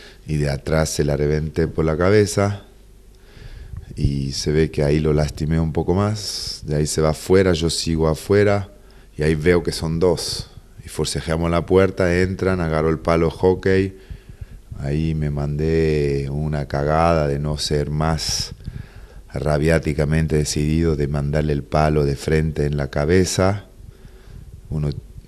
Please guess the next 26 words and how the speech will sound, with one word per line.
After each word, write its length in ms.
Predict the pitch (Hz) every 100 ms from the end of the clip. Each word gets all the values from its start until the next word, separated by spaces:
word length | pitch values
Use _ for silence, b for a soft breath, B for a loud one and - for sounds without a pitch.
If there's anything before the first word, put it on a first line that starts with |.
| - - - -
llega 160 | 82 78
a 20 |
un 80 | 78
momento 360 | 78 87 78
y 40 | 73
dice, 260 | 71 71 67
"Pero 180 | 71
me 120 | 71 71
peleo 600 | - 76 85 82 73 71
muerte, 600 | 71 71 78 76 - 69 69
vida 240 | 78 78
o 40 |
muerte". 520 | 85 98 71 67 71 - - - B B B B B -
Ahí 220 | 67 73
me 140 | 80
agarraron 500 | 76 80 82 85 85
entre 260 | 85 85 85
los 200 | 85 85
dos, 520 | 95 104 107 104 -
forzajeando 840 | - 78 69 71 - 80 80 80
contra 220 | 80 80 80
la 220 | 80 78
pared, 600 | 85 90 98 95 92 85
una 320 | 80 78 76
situación 720 | - 73 - 71 - 78 78
muy 560 | 78 80 80 76 71 69